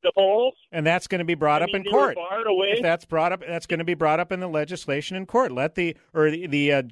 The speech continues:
Speaker 2: uh, lawsuit in
Speaker 1: Yeah.
Speaker 2: court. Let the, let, let the lawsuit play out and see how it goes. But it's not gonna, it's not gonna change how it's,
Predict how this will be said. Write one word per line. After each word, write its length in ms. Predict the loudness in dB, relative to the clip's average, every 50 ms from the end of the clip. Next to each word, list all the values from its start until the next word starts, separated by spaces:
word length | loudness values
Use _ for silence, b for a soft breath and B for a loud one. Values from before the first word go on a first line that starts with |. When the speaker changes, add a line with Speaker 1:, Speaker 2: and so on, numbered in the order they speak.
| -14 -10
Speaker 2:
uh, 380 | -4 -2 0 0 2 0 0 -2 -2
lawsuit 480 | 0 2 2 2 2 0 -2 -2 -2 -2
in 60 | -2
Speaker 1:
Yeah. 100 | 2 4
Speaker 2:
court. 180 | 4 4 2 2
Let 260 | 0 0 0 0 0
the, 100 | 0 0
let, 220 | 2 0 -2 0
let 200 | 0 0 0 0
the 80 | 0 -2
lawsuit 540 | -2 0 0 0 -2 -2 -4 -4 -4 -4 _
play 240 | 0 0 0 2 0
out 220 | 0 -2 -2 -4
and 100 | -6 -6
see 140 | -4 0 2
how 120 | 2 2
it 80 | 2 0
goes. 320 | 0 0 0 0 -2 -4
But 160 | -6 -8 -8
it's 100 | -8 -6
not 220 | -2 -2 -2 -2 0
gonna, 140 | -2 -2 -2
it's 180 | -2 -2 -4 -6
not 160 | -6 -6 -6
gonna 140 | -6 -10 -8
change 320 | -6 -4 -4 -4 -2 0
how 160 | 0 2 2
it's, 200 | 2 0 -4 -10